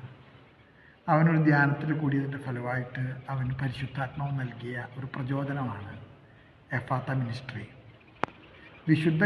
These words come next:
ഗ്രന്ഥം വായിക്കാനുള്ള ഒരു സാധ്യതയാണ്. അതിൽ പങ്കെടുക്കുന്നവരെ ഖണ്ഡശ ഖണ്ഡശയായിട്ട് പഴയ നിയമം പുതിയ നിയമം വായിക്കുന്നു. എഫാത്ത എന്ന വാക്ക് തന്നെ കർത്താവ് ഒരു രോഗശാന്തിയിൽ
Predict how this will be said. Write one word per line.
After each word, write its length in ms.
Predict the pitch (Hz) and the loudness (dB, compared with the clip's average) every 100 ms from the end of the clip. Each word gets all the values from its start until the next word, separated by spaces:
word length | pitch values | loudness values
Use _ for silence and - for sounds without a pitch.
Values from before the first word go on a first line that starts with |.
| 180 | 4
ഗ്രന്ഥം 380 | 151 131 135 147 | 2 2 -2 -2
വായിക്കാനുള്ള 920 | 123 135 135 - 160 131 113 113 127 | 2 2 2 2 2 2 -2 -6 -4
ഒരു 80 | 160 | -2
സാധ്യതയാണ്. 760 | 160 185 202 196 180 127 87 - - - - - - - - - - - - - | 2 6 6 6 4 2 -2 -8 -12 -16 -20 -20 -20 -20 -20 -20 -20 -20 -18 4
അതിൽ 200 | 160 165 170 | 8 8 8
പങ്കെടുക്കുന്നവരെ 760 | 156 151 147 147 139 135 131 170 180 - - - - - - - - - - - - - | 6 4 2 2 0 0 0 -2 -4 -8 -14 -18 -20 -20 -20 -20 -20 -20 -20 -14 -12 -2
ഖണ്ഡശ 320 | 156 143 143 180 | 2 2 2 4
ഖണ്ഡശയായിട്ട് 920 | 151 135 135 - 151 127 123 - 156 - - - - - - - - - - - - | 4 2 0 0 0 -2 -4 -6 -6 -6 -12 -16 -18 -18 -18 -20 -20 -20 -20 -10 2
പഴയ 220 | 147 139 139 | 4 6 6
നിയമം 260 | 143 156 | 4 4
പുതിയ 200 | 160 139 135 | 2 2 2
നിയമം 260 | 135 135 131 | 0 0 -2
വായിക്കുന്നു. 460 | 120 107 - 104 101 - - - - - - - - - - | -2 -4 -6 -10 -10 -16 -20 -20 -20 -20 -20 -20 -20 -8 -2
എഫാത്ത 280 | 147 165 175 208 | 2 4 4 4
എന്ന 100 | 208 170 | 4 4
വാക്ക് 240 | 160 156 196 | 4 2 2
തന്നെ 140 | 180 | 2
കർത്താവ് 520 | 185 170 - 151 156 160 165 - - - - - - - | 2 0 0 0 2 2 0 -6 -8 -12 -14 -18 -10 0
ഒരു 120 | 156 151 | 2 4
രോഗശാന്തിയിൽ 580 | 151 139 139 143 143 151 | 4 4 2 0 0 0